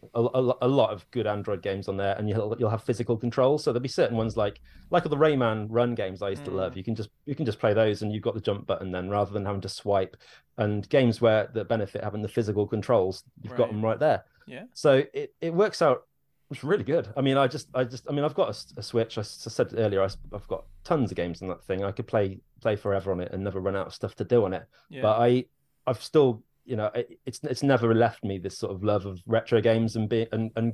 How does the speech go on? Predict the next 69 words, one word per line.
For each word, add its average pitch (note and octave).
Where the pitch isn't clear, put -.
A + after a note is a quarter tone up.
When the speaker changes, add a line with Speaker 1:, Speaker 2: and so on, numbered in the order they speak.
Speaker 1:
you F3
know, C#3
going D3+
back C#3+
and C3
playing A#2+
games A2+
that G#2+
I G#2
loved G#2+
back G#2+
in, A2
back G#2+
then. B2
Uh, A2+
you A#2+
know, G#2+
I G#2+
Speaker 2:
Right. -
Speaker 1:
played B2+
through A2+
Mario G#2+
World G2+
again G2
in G#2
the G2+
last G2
year G2+
just A#2
because -
I G#2+
love G#2
it. E2+
Um, G#2+
I G#2
played A2
through G#2+
Z-, F2
Zelda G#2
three G3+
'cause G#2+
I -
love A#2
it, F#2
and, A2+
and A2
the A2
Speaker 2:
Mm-hmm. -
Speaker 1:
Chro-, -
game A#2
Chrono B2+
Trigger. G#2
But A#2
there's C3+
also B2
things B2
like A#2
I, C3
I've, C#3
you C#3
know, G#2+
it's G#2+
part A#2
of G#2
my G#2
hobby A2
is G2
<laughs> -
I, G#2+